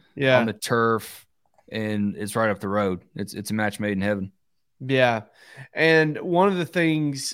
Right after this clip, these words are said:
Speaker 1: I think will be interesting is, you know, let's say Georgia does everything it wants to do. fifteen and oh national champions, they will have played twenty percent of their games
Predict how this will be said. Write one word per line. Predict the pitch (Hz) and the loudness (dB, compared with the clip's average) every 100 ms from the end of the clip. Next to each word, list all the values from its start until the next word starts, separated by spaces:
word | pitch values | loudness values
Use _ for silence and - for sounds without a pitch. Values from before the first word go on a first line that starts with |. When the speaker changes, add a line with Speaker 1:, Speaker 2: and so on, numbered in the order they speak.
| - | -8
Speaker 1:
I | 139 | -8
think | 135 156 | -4 -4
will | 139 | -2
be | 139 139 | 0 0
interesting | 160 156 131 147 135 | 0 -4 -8 -4 -2
is, | 127 117 - | -4 -6 -10
you | 139 | -6
know, | 139 | -4
let's | 139 | -4
say | - 156 | -2 -4
Georgia | 131 139 131 127 | -2 -2 -2 -2
does | 123 127 123 | 0 0 0
everything | 127 127 135 | -4 -4 -4
it | 120 | -4
wants | 117 117 110 | -4 -6 -6
to | 117 | -6
do. | 120 117 110 - - - _ - | -2 -2 -2 -8 -20 -20 _ -2
fifteen | 147 139 143 135 | -2 2 0 2
and | 131 | 2
oh | 127 | 2
national | 123 123 120 123 | 2 0 -2 -10
champions, | - 123 120 123 110 - - _ | -4 -4 -4 -6 -8 -12 -20 _
they | 160 | 4
will | 214 247 | 6 6
have | 196 | 4
played | - 175 151 - | 4 4 4 -2
twenty | - 147 170 180 | -4 0 2 2
percent | 180 147 - 151 | 0 -4 0 0
of | 147 | 2
their | 135 123 | 0 0
games | 120 120 110 101 - - | -2 -2 -2 -6 -12 -18